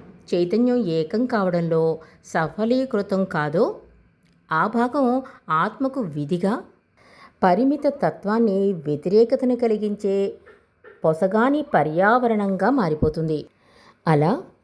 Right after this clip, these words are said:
చైతన్యం తనను పరిమితం చేసే ద్వంద్వాల నుండి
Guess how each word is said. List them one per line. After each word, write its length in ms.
చైతన్యం 680
తనను 340
పరిమితం 640
చేసే 440
ద్వంద్వాల 560
నుండి 440